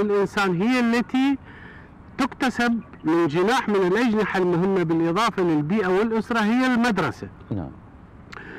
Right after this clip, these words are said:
Speaker 1: فالذي يعطيك إياه المعلم والمدرس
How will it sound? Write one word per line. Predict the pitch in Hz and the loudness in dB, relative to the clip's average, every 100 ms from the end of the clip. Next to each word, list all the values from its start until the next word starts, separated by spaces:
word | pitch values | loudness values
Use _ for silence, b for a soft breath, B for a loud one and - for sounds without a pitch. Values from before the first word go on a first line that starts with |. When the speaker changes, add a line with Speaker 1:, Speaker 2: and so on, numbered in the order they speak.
| B B - | B B -6
Speaker 1:
فالذي | 180 208 214 208 175 190 196 196 | 0 2 2 0 0 0 2 2
يعطيك | 196 170 - 277 - | 0 -2 -2 -2 0
إياه | 202 202 208 190 | 0 2 2 2
المعلم | 190 175 - 208 190 180 | 2 0 0 0 2 2
والمدرس | 196 220 208 220 233 254 - | 2 2 0 0 0 -2 -4